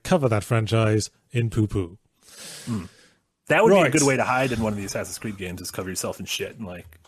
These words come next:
Speaker 2: hide in a little trough.
Speaker 1: I'm sure there's one that's let you do that.
Speaker 2: Ezio Auditore covers himself in shit. Yep.
Speaker 1: You could do that in Tomb Raider, couldn't you?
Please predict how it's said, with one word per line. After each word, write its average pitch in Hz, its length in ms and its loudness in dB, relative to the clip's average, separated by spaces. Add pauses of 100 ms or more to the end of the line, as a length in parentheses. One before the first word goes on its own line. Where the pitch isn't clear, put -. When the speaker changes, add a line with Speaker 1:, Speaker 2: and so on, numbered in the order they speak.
(540)
Speaker 2:
hide 95 240 -2
in 98 80 -6
a - 20 -6
little 95 160 -6
trough. 110 240 -2
Speaker 1:
I'm 110 240 -2
sure 135 600 4
there's 101 240 0
one 104 200 0
that's 95 280 -6
let 101 180 -6
you 101 80 -6
do 87 220 -6
that. 82 220 -12 (1300)
Speaker 2:
Ezio 110 260 -2 (140)
Auditore 98 380 -4
covers 98 260 -10
himself 101 340 -12
in 107 80 -14
shit. 90 220 -10 (220)
Yep. 123 140 -14 (1200)
Speaker 1:
You - 80 -20
could 110 100 -4
do 120 80 2
that 98 100 -2
in 85 80 -6
Tomb 156 180 0
Raider, 87 180 -6
couldn't 101 180 -4
you? 147 180 0